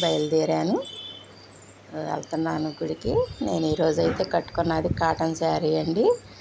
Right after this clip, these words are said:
ఎలా ఉంది కాటన్ శారీ? సరే, కాటన్ శారీ ఈరోజు కట్టుకున్నాను. క-, అది ఫస్ట్లో రెండు మూడు సార్లు బాగుంటుందండి, తర్వాత అయితే మెత్తగా అయిపోయిద్ది.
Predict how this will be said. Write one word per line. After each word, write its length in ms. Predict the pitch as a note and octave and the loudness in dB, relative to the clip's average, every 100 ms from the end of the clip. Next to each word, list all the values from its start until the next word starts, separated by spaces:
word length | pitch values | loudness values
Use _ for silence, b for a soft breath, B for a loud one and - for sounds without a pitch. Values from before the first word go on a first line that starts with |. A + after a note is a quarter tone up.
| B B B - F#3+ | B B B -10 0
ఎలా 340 | F3+ E3 E3 | 2 4 4
ఉంది 300 | E3 E3+ A#3+ C5+ - - | 2 2 4 4 4 2
కాటన్ 360 | F3 D#3+ E3 E3+ | 2 4 0 2
శారీ? 340 | E3 F3+ F#4+ C5 - - - - - - - - - - - - - - - - - - - | 2 4 4 2 -2 -20 -20 -20 -20 -20 -20 -20 -20 -20 -20 -20 -20 -20 -20 -20 -20 -20 -10
సరే, 240 | F#3+ A#3 - - - - - | -6 -4 -6 -12 -20 -20 -4
కాటన్ 360 | F#3 E3+ E3 F3+ | 0 2 2 2
శారీ 380 | E3+ E3 E3 B3+ A4+ - - G3 | 4 4 6 4 2 -2 -10 -4
ఈరోజు 240 | E3+ D#3+ | -2 2
కట్టుకున్నాను. 540 | E3 E3 - F3 G3+ A#3 | 2 0 0 0 0 4
క-, 100 | G3 | 6
అది 560 | F3+ F3 F3 F3+ F3+ B B B - G#3 | 6 6 4 4 2 B B B -2 0
ఫస్ట్లో 500 | F#3 F#3+ F#3 - A3 | 4 4 4 4 6
రెండు 180 | G#3 G3 | 8 6
మూడు 200 | G3 F#3 | 4 4
సార్లు 360 | G3 F#3 F#3 F3+ | 6 6 6 4
బాగుంటుందండి, 760 | E3+ F3 F3+ F3+ F3 F3+ G3 | 6 8 8 4 2 2 2
తర్వాత 480 | G#3 E3+ E3+ E3 E3+ | 4 6 6 6 4
అయితే 220 | E3 F3 | 0 2
మెత్తగా 460 | F3 E3 - E3 E3+ | 2 2 0 2 4
అయిపోయిద్ది. 760 | D#3 - E3 D#3+ D3+ B3+ | 2 2 2 2 4 4